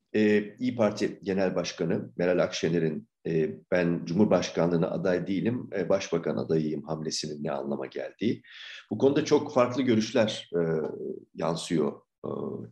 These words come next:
tartışmalara. Onları da biraz değerlendirelim. Genel olarak da yavaş yavaş, e, işte seçim satı mailine girmekte olan diyelim Türkiye'nin ama mayınlı bir,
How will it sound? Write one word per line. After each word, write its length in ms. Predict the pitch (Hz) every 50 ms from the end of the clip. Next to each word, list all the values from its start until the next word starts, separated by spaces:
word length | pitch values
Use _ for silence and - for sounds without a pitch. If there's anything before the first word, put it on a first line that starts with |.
| -
tartışmalara. 640 | - 87 82 - - 85 - - 85 80 92 110 135
Onları 340 | 131 117 117 120 123 123 107
da 100 | 101 87
biraz 300 | 90 78 76 73 - -
değerlendirelim. 840 | 82 80 80 78 78 78 76 76 78 80 80 87 - 95 92 95 - -
Genel 200 | 151 165 165 151
olarak 360 | 135 113 104 104 107 - -
da 220 | - 151 - - - - _ - - - - - - - - - - - - _
yavaş 360 | - 110 113 131 127 120 -
yavaş, 400 | 151 147 117 139 - - - - - -
e, 320 | 110 107 104 101 98 98 80 73 71 - - - - - - - - -
işte 360 | - - - 95 85 82 -
seçim 380 | - - 101 90 - - 95
satı 360 | - - 92 90 - - - 87
mailine 520 | 87 87 85 85 90 87 90 92 90 92
girmekte 500 | 87 85 92 87 87 90 87 90 - 95
olan 360 | 82 80 78 73 76 76 - - _ _ -
diyelim 280 | 80 76 73 90 95
Türkiye'nin 680 | - - - - - - - 78 76 87 104 123 - - - _ -
ama 400 | - 85 95 95 95 - - - 85
mayınlı 420 | 87 90 90 90 92 92 92 82
bir, 380 | 85 80 80 - - - -